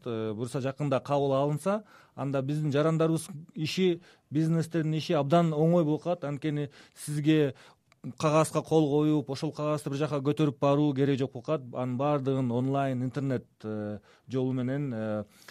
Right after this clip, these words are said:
э, аткарса болот да. Бул эми, э, бул төрт мыйзам сиз айткан, бул мисалдары, э, ми-, мыйзамдар көп да болушу мүмкүн, бирок эң негизги бул болсо ошо, э, Азимбек мырза айткандай, максат,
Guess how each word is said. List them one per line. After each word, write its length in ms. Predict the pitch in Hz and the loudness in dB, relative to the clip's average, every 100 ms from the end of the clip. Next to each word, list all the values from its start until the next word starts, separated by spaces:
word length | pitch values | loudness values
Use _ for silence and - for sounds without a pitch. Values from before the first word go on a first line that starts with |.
| - - | -16 -8
э, 340 | 101 98 98 123 | -6 -4 -6 -6
аткарса 340 | - 127 117 | -4 -4 -4
болот 200 | 98 92 | -6 -8
да. 100 | 156 | -4
Бул 160 | 165 180 | 2 4
эми, 160 | 165 160 - _ | 2 -2 -10 _
э, 260 | - 113 117 | -6 -2 0
бул 160 | 143 156 | 0 0
төрт 260 | 180 170 | 0 0
мыйзам 280 | 165 165 165 | 0 2 0
сиз 100 | - | 0
айткан, 300 | 156 190 185 | -2 0 2
бул 100 | 156 | 2
мисалдары, 720 | 143 151 165 170 135 135 185 | 2 0 4 4 4 0 0
э, 320 | 180 123 117 117 | -4 -4 -4 -2
ми-, 280 | 135 127 113 120 | -4 -4 -8 -14
мыйзамдар 720 | 156 139 120 123 143 147 131 | -12 -8 -6 -2 0 0 0
көп 220 | 123 151 - | 0 -2 0
да 120 | 160 | -2
болушу 280 | 156 160 151 | -2 -4 -6
мүмкүн, 300 | 147 160 139 | -6 -4 -2
бирок 220 | 147 151 - - _ | -2 -2 -6 -20 _
эң 540 | 147 170 180 170 143 131 | 4 6 6 4 0 0
негизги 480 | 151 156 151 147 202 | 2 2 2 2 0
бул 180 | 160 143 | 2 2
болсо 240 | 143 156 | 0 0
ошо, 280 | 143 151 139 - - - _ _ - _ - - | -2 0 -2 -4 -20 -20 _ _ -20 _ -18 -10
э, 580 | 113 113 113 117 113 123 | -6 -2 0 0 0 0
Азимбек 300 | 139 151 151 | 2 2 2
мырза 140 | 139 143 | 2 0
айткандай, 320 | 135 147 175 | -2 0 0
максат, 420 | 147 151 - 170 | 2 2 6 4